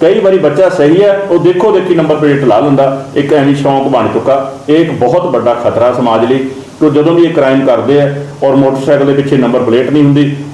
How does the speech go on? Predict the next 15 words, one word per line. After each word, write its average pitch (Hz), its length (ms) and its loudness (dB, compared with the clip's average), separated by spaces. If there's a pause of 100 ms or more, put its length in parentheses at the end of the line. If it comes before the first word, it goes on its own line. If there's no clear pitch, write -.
ਉਹ 156 160 2
ਬੰਦਾ 147 180 2
ਉਸ 143 180 0
ਤੋਂ 143 120 0
ਬੰਦੇ 131 200 2
ਦਾ 135 80 2
ਕੋਈ 135 160 0
ਨੰਬਰ 123 260 0
ਨਹੀਂ 151 120 2
ਨੋਟ 135 240 0
ਕਰ 139 160 0
ਸਕਦਾ। 131 480 -2 (240)
ਇਸ 160 140 0
ਦੀ 170 140 0
ਜਨ 143 240 0